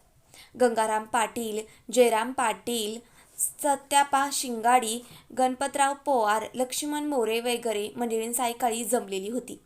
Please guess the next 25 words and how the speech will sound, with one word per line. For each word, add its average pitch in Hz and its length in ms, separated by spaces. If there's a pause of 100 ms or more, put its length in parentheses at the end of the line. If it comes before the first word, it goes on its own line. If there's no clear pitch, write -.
(420)
इतरही 262 460
माणसे 226 380
होती. 240 420
अकस्मात 233 400 (100)
मामा 202 280
म्हणाले, 220 340 (460)
"तुम्हाला 311 320
चोर 262 360
दाखवतो, 240 540 (100)
या." 226 160 (520)
माणसे 247 760
मामा 214 400
भोवती 269 440
जमली. 202 420 (460)
मामानी 294 460
त्या 320 120
चोरट्या 254 460
माणसाला 269 520
बोलावून 254 520
घेतले. 247 300 (200)
तोच 220 280
त्याला 214 340 (320)
सर्वासमोर 247 640
उलटी 254 480
झाली. 208 300